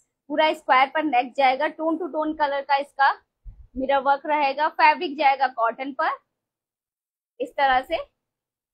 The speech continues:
ये इसकी sleeves रहेंगी। Price is also very nominal। Court set है, mirror work है। आप मिरर work देखिए, बहुत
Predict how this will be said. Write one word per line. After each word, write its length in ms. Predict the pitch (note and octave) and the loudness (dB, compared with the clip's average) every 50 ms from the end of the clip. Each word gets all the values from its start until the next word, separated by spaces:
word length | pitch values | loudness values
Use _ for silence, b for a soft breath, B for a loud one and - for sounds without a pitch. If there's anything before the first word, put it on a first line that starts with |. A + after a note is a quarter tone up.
| - - - _ _ _ _ _ - | -20 -20 -20 _ _ _ _ _ -8
ये 160 | C4+ D#4 D#4+ | -4 -4 -4
इसकी 300 | D#4+ - - D4+ C#4+ C4+ | -4 -6 -8 -10 -10 -10
sleeves 380 | - - C#4 C4+ C#4 C4+ - - | -10 -10 -10 -10 -10 -10 -10 -8
रहेंगी। 400 | D4 D#4 D#4+ D#4 E4 D#4 G4 B4+ - _ _ _ _ _ _ _ _ _ _ _ _ _ _ _ _ _ - | -6 -4 -4 -4 -4 -4 -4 -6 -8 _ _ _ _ _ _ _ _ _ _ _ _ _ _ _ _ _ 2
Price 300 | D#4 E4 E4 E4+ E4+ D4 F4 | 4 4 4 4 2 -2 -2
is 240 | F4 F4+ F#4+ E4+ E4 - - - | -2 -2 -4 -6 -10 -10 -4 0
also 420 | C4+ C#4 C#4 C#4 C#4 E4+ D#4+ D#4 D4 | 0 2 0 0 0 0 0 2 4
very 260 | D4 C4 B3+ C4+ D4+ C#4+ | 4 2 2 2 0 0
nominal। 520 | C#4+ C4+ C4+ C#4 C#4+ C#4+ D4 D4 D4 E4 F4+ - | 0 0 0 0 -2 -2 -2 -2 -4 -4 -6 -4
Court 300 | - C#4 C#4 C#4+ D4+ D4 | 2 4 6 4 4 4
set 260 | - - D#4+ D4+ D#4 D#4+ | 0 0 0 0 0 0
है, 160 | D#4+ D4 C#4+ D4+ D4+ D#4 - _ - | 0 0 2 2 0 -2 -6 _ -16
mirror 300 | C#4 C#4 C4 C#4+ D4 D4 | -8 -2 0 2 2 2
work 260 | C#4+ D4+ D4+ D4+ D4 _ - | 2 2 0 0 -2 _ -2
है। 260 | D4+ C#4 D4 D#4 F4 - _ _ _ _ _ _ _ _ | -2 -2 -2 -2 -6 -10 _ _ _ _ _ _ _ _
आप 120 | - C4 C#4+ | 4 4 4
मिरर 280 | C#4+ D4 D4 D4 D#4 | 4 2 2 2 0
work 200 | D4 D4 D#4 D4+ | 2 0 -4 -4
देखिए, 440 | B3+ D4+ D4 C#4 _ D#4+ D#4 E4 A#4 - - | -6 -8 -10 -10 _ -10 -10 -10 -10 -12 -14
बहुत 300 | B3 D4 D4+ D#4+ D#4 - | -6 -4 -2 -2 -2 0